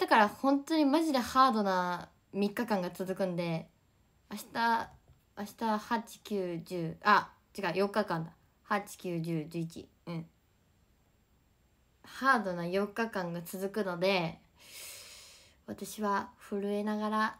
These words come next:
寝たいと思います。八、九、十、八、九、十。あ、でも明日は、いや、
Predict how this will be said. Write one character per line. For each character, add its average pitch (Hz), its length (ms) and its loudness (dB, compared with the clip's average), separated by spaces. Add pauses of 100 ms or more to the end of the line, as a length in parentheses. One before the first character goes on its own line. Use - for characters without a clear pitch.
(120)
寝 202 160 -4
た 202 160 -6
い 214 80 -4
と 214 100 -6
思 185 180 -8
い 185 80 -10
ま 170 120 -14
す。 - 60 -20 (300)
八、 - 340 -12
九、 190 260 -2
十、 165 340 -4 (300)
八、 - 420 -14 (580)
九、 175 360 -12
十。 170 260 -10 (800)
あ、 233 100 -2
で 233 60 0
も 208 100 4
明 214 60 4
日 - 180 -6 (140)
は、 254 320 8 (480)
い 208 60 -2
や、 208 120 -2